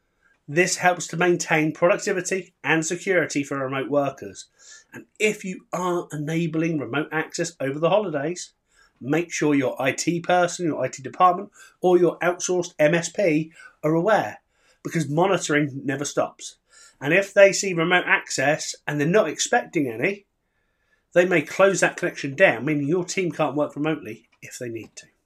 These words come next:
And finally, number five,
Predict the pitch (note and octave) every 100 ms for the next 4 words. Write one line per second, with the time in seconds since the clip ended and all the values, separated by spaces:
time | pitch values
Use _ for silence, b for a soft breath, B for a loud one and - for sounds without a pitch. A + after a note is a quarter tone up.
0 | _ _ _ _ _ _ _ _ _ _
1 | _ _ _ _ _ _ _ _ _ _
2 | - - G#3+ G#3 G#3 G#3+ F3 C3+ - G3+
3 | F#3 F3+ F3+ E3+